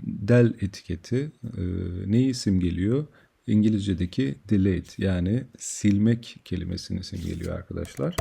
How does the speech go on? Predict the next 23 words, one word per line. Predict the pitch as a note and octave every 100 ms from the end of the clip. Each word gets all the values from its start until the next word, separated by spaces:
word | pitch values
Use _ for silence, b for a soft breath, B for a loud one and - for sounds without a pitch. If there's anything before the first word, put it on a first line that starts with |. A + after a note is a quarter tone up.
| - B B
Şöyle | - - D3+ C#3
B | C3+ C3
R | C#3 C#3
ile | C3
yine | B2+ B2+ B2+ -
aşağıya | A#2+ A2+ - A#2+ A2+ G#2+
inelim. | F2 E2 A2+ F3 _ B B B B -
Ee, | G2+ F#2+ F#2+ G2 B2
bunu | A3 F3
nasıl | B2 -
kullanalım? | F#2 F2+ E2+ E2+ B2+ F3+ _ B B B B
Arkadaşlar | C#3 G3 E3 - G#2 F#2+ _ A#2+ A2+ - - - -
şöyle | - - C#3 C#3
öncelikle | C3+ B2 B2 B2+ - B2
bir | B2 B2 - -
yazalım | B2+ A#2+ F#2 F#2+ A#2+ D3+ _ _ _ - - B B B -
ve | B2 B2+
görelim | B2+ B2 B2 A#2+ G2
bakalım | F2+ - F#2 F#2+ - - G2+
nasıl | G#2+ - F#2
bir |
şey | -
çıkacak. | - - E2+ A2 F3+ -